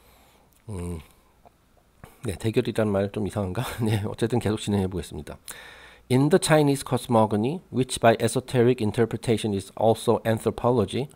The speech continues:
the creation arises from the endless strivings of two principles termed yin and yang. 자, 이거 우리가 다 알고 있는 얘기죠. 자, 중국의 우주론, 그 동양 쪽, 우리 극동 지역의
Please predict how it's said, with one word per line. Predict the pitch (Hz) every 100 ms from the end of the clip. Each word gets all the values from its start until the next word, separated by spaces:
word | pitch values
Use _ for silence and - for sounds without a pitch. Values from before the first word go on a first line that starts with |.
| - - - -
the | 104
creation | - 143 139 147 175 190 117
arises | 104 107 113 120 139 -
from | - 120
the | 104 -
endless | 113 120 143 147
strivings | - - 131 117 127 127
of | 101 -
two | - 139 147
principles | - 135 120 - 120 -
termed | - 113 113 -
yin | 113 113 110
and | 113 113
yang. | 90 76 71 - -
자, | 92
이거 | 110
우리가 | 110 120
다 | 104
알고 | 85 98
있는 | 113 101 110
얘기죠. | 78 73 71 - - - - - -
자, | - 87 87 87 -
중국의 | 120 131 143 160 185
우주론, | 143 107 113 92 82 95
그 | 104
동양 | - 120 127 120
쪽, | 98 95
우리 | 101
극동 | 107 - 131 123 110
지역의 | - 110 101 131